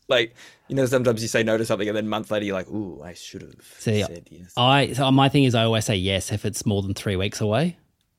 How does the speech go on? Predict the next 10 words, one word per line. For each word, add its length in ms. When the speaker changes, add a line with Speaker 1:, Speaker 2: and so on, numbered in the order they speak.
Speaker 2:
'cause 120
that's 280
future 320
Speaker 1:
Yeah. 80
Speaker 2:
Josh 160
problem. 340
Yeah. 300
Speaker 1:
Oh 120
my 120
God. 340